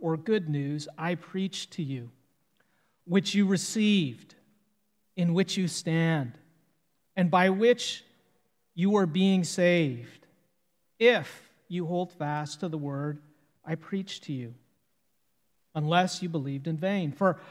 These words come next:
I delivered to you as of first importance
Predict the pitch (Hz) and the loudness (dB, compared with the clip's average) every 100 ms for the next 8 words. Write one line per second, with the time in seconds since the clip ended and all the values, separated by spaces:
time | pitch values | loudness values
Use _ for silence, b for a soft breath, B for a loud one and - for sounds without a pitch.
0 | B - 185 180 202 202 262 349 262 - | B 2 2 4 2 4 4 2 -2 -4
1 | - 143 147 165 175 175 160 180 180 170 | -6 -4 -2 0 2 2 0 0 0 -2
2 | - B B B B - - 262 262 - | -14 B B B B -10 4 6 6 4
3 | 247 208 247 220 226 151 131 - - - | -2 0 0 2 2 -4 -10 -12 -14 -16